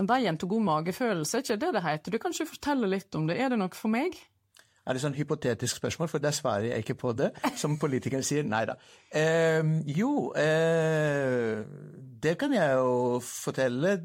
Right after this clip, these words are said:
Speaker 2: eh, til Karoline.
Speaker 1: Ja,
Speaker 2: Nå må du huske
Speaker 1: det
Speaker 2: at
Speaker 1: blir
Speaker 2: du
Speaker 1: jo meg da. Jeg
Speaker 2: du
Speaker 1: er Karoline
Speaker 2: Ja,
Speaker 1: akkurat
Speaker 2: bare
Speaker 1: nå.
Speaker 2: du husker etterpå at du ikke er Karoline.
Speaker 1: <laughs>
Speaker 2: Det er bra.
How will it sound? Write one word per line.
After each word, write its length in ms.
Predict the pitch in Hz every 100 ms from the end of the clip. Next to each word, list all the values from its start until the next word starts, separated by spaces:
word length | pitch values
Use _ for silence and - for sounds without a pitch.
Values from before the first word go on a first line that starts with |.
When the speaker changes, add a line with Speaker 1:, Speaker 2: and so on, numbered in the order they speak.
| 170
Speaker 2:
eh, 280 | 160 151
til 360 | 147 143 135 127 -
Karoline. 680 | 131 123 127 117 107 104 104 -
Speaker 1:
Ja, 140 | 233 392 -
Speaker 2:
Nå 80 |
må 80 | 135
du 60 | 151
huske 140 | 190
Speaker 1:
det 100 | 156
Speaker 2:
at 20 |
Speaker 1:
blir 140 | 285 370
Speaker 2:
du 40 |
Speaker 1:
jo 40 | 262
meg 240 | 285 190
da. 160 | 196 247 -
Jeg 80 | -
Speaker 2:
du 20 |
Speaker 1:
er 100 | 269
Karoline 380 | 202 180 175 185
Speaker 2:
Ja, 120 | 180 113
Speaker 1:
akkurat 40 |
Speaker 2:
bare 140 | 131 147
Speaker 1:
nå. 40 |
Speaker 2:
du 100 | 151
husker 360 | 143 143 139 131
etterpå 180 | 123 127
at 60 | 123
du 60 |
ikke 280 | 117 147 123
er 40 |
Karoline. 460 | 104 113 117 113 170
Speaker 1:
<laughs> 380 | 262 - 262 -
Speaker 2:
Det 80 | 117
er 60 | 117
bra. 220 | 104 101